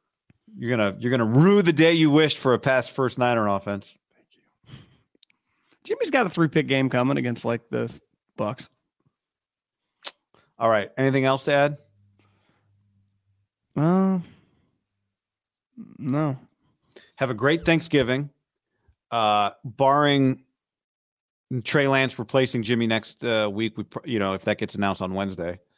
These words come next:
Speaker 1: or something. I did see Trey Lance walking around.
Speaker 2: Actually,
Speaker 1: Uh,
Speaker 2: he was walking pretty smoothly, wasn't he?
Speaker 1: Did you think?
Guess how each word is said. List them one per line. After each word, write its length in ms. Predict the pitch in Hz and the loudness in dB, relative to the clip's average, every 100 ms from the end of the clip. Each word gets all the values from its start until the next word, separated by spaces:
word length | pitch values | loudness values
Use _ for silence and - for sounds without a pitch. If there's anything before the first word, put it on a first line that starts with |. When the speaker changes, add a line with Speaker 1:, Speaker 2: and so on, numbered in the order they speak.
| _ _ _ _ | _ _ _ _
Speaker 1:
or 80 | - | -18
something. 400 | - 85 90 101 _ _ - | -14 -14 -14 -16 _ _ -8
I 60 | 107 | -6
did 100 | 98 | -6
see 140 | - | -6
Trey 200 | 90 95 90 | -4 0 0
Lance 220 | 92 - | 0 -2
walking 280 | 87 82 82 | -4 -2 -6
around. 280 | 82 82 - _ _ _ _ _ _ _ - | -6 -8 -14 _ _ _ _ _ _ _ -8
Speaker 2:
Actually, 240 | 156 240 | -4 0
Speaker 1:
Uh, 20 | 165 | 0
Speaker 2:
he 20 | |
was 80 | 113 | 2
walking 340 | 117 131 120 | 0 0 -2
pretty 200 | 120 131 | -2 -2
smoothly, 440 | - 135 185 131 92 | 0 2 2 0 -4
wasn't 340 | 101 135 175 | -2 -2 -4
he? 60 | _ _ _ _ _ _ _ _ - | _ _ _ _ _ _ _ _ -6
Speaker 1:
Did 120 | 170 | -4
you 80 | 196 | 0
think? 320 | 349 392 | 0 0